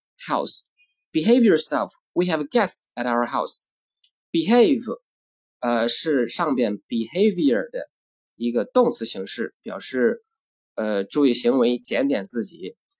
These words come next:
呃，behave yourself就是你要规矩点儿，行为规矩点儿，我们家里有客人。Number nine, 呃，you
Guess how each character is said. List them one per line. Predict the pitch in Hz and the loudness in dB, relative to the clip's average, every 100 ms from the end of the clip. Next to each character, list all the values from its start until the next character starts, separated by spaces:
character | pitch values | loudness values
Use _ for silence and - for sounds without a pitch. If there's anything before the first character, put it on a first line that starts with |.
| _ _ _ _ _ | _ _ _ _ _
呃， | 147 - | -8 -4
behave | 135 185 | 0 2
yourself | 175 165 156 92 - - - | 2 2 0 0 -4 -14 -18
就 | - 104 | -20 -18
是 | 196 | -12
你 | 143 | -8
要 | 95 | -6
规 | - 180 | 2 2
矩 | 156 | 2
点 | 131 110 | 2 0
儿， | - | -2
行 | 233 | -2
为 | 233 | -2
规 | 147 | 0
矩 | 139 | 0
点 | 123 | 0
儿， | 78 | -2
我 | 101 | -6
们 | 104 113 | -6 -4
家 | 117 131 | -4 -4
里 | 110 | -4
有 | 98 | -6
客 | - 196 | -4 0
人。 | 110 - _ _ _ _ _ _ - | 0 -4 _ _ _ _ _ _ -2
Number | 127 127 143 143 143 - _ _ | 2 4 6 6 4 0 _ _
nine, | 190 202 233 165 110 - _ _ _ _ _ _ _ _ _ _ _ | 2 4 4 4 -2 -8 _ _ _ _ _ _ _ _ _ _ _
呃， | 120 - | -10 -6
you | 175 214 233 180 170 180 | 0 4 6 6 6 4